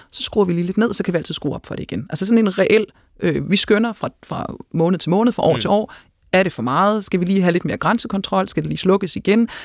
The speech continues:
Speaker 1: Altså gå ind og vurdere, hvordan vi kan håndtere det. Vores stærke efterretningstjeneste, kan de klare noget her? Det er jo et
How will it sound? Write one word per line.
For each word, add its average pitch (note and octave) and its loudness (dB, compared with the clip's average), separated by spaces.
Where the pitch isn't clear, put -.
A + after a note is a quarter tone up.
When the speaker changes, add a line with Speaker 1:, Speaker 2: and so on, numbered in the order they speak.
Speaker 1:
Altså G#3 2
gå A#3 4
ind A3 4
og F3+ -2
vurdere, F3+ -2
hvordan D#3 -2
vi D#3+ 0
kan D3+ 0
håndtere F#3 2
det. C#3 -4
Vores - -6
stærke E3 0
efterretningstjeneste, D3+ -2
kan - -2
de G3 4
klare F3 -2
noget F3+ 0
her? F3 -2
Det C#4+ 2
er D4+ 6
jo A#3 6
et G#3 2